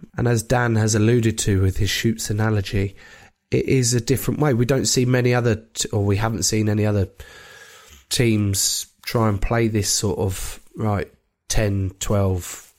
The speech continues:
thirteen, forty, fuck knows where the numbers are,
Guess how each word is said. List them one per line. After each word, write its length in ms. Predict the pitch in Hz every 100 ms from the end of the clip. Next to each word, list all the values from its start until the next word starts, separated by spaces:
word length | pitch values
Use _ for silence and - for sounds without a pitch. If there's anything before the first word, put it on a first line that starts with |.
| - - - _ _
thirteen, 960 | - - - - 110 101 95 107 98 92
forty, 400 | - 104 95 -
fuck 340 | - 113 -
knows 260 | 101 98 -
where 140 | 104
the 100 | 98
numbers 340 | 98 98 92 98
are, 360 | 95 80 -